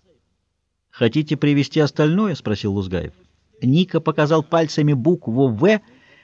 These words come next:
а девушки изобразили целую пантомиму победы. Валя исполнила что-то вроде ламбады, Саша перекрестилась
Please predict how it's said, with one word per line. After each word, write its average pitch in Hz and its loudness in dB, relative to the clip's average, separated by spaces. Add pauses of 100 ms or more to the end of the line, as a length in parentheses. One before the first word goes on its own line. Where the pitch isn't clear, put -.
(160)
а 123 0
девушки 180 4
изобразили 170 4
целую 190 6
пантомиму 190 4
победы. 185 4
Валя 175 6
исполнила 170 2
что-то 160 -2
вроде 151 2
ламбады, 160 4
Саша 170 0
перекрестилась 165 0